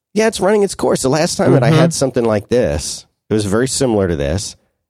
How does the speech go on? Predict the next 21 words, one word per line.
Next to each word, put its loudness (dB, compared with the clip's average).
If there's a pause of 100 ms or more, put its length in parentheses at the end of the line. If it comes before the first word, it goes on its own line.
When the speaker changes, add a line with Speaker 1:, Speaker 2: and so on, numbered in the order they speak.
(140)
Speaker 1:
And 0
it -2
took, -2
you 2
know, 2
a 0
week 0
later 2
and 0
I 0
still -2
had, 0
like, 0
ninety-nine 0
and 0
a -2
half. -4
It -6
just -8
took -8
it, -6